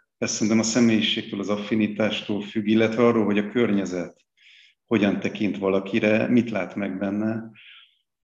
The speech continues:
Mm, saját, saját személyes élményem, én sosem akartam a szónak az egyszerű értelmében vezető lenni. Soha nem voltak olyan ambícióim, hogy, hogy én bárhol jogi igazgató legyek.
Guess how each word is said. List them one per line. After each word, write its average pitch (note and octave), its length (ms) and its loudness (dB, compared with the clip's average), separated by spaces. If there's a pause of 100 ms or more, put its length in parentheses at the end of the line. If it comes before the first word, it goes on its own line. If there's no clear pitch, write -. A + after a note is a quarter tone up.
(240)
Mm, G#2 480 2 (760)
saját, A2 560 -4
saját G2+ 320 0
személyes G2+ 600 -2
élményem, G2+ 480 -2
én G2+ 280 0
sosem G2 480 -6
akartam F#2+ 720 -6
a F2 40 -4
szónak F#2+ 560 -8
az F2 100 -12
egyszerű F#2+ 340 -8
értelmében F2+ 600 -6
vezető F2+ 500 -8
lenni. F2+ 240 -6
Soha G2 320 -6
nem F#2 160 -6
voltak F2+ 320 -10
olyan G#2+ 140 -6
ambícióim, G#2+ 680 -8
hogy, - 220 -12 (680)
hogy F#2+ 160 -8
én F2 260 -2
bárhol F#2 520 -6
jogi F2+ 220 -6
igazgató F2+ 560 -12
legyek. F#2+ 460 -6